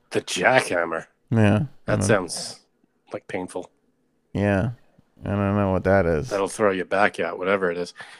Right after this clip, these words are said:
Speaker 1: But so, all right, he's dancing. He's having a party. You're gonna dance and have a party. That, that doesn't necessarily mean anything. I'm not trying to defend the guy. I'm just saying dancing and,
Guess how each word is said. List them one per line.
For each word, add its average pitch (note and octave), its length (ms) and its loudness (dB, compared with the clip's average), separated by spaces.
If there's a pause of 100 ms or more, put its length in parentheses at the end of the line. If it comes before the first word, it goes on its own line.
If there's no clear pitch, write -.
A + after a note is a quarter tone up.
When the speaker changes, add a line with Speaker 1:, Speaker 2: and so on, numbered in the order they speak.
(140)
Speaker 1:
But C3 280 6
so, A#3+ 220 8
all G#3+ 160 4
right, A2+ 160 2
he's C#3+ 140 0
dancing. G#3+ 420 2
He's G2 100 -10
having D3 200 -4
a C3+ 40 -4
party. G2+ 520 -2
You're C#3+ 160 -10
gonna C#3+ 160 -12
dance F2 380 -12
and F2 100 -12
have F2 100 -10
a E2 60 -14
party. F#2 340 -6
That, C#3 400 -8
that C3+ 140 -6
doesn't B2 380 -12 (360)
necessarily A2+ 760 2
mean G2+ 260 -8
anything. F2 440 -14 (880)
I'm B2+ 100 -2
not B2+ 180 6
trying B2+ 180 2
to A2 60 -10
defend A#2 300 -4
the G#2 60 -6
guy. F#2 140 -6
I'm G2 80 -8
just G2 160 -12
saying F#2 240 -6
dancing G#2 440 -8
and, G2 100 -12